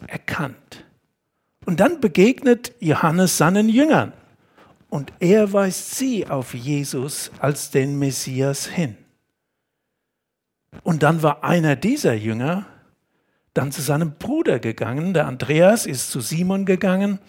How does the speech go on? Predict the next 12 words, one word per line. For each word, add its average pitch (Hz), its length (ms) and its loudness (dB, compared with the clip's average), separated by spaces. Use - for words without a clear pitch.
Und 220 460 0
wir 139 140 -2
lesen, 170 520 2
und 135 140 -10
er 117 100 -6
führte 190 480 -2
ihn 147 460 -6
zu - 180 -6
Jesus. 123 840 -10
Und 135 220 -4
dann 214 240 2
begegnet 196 880 2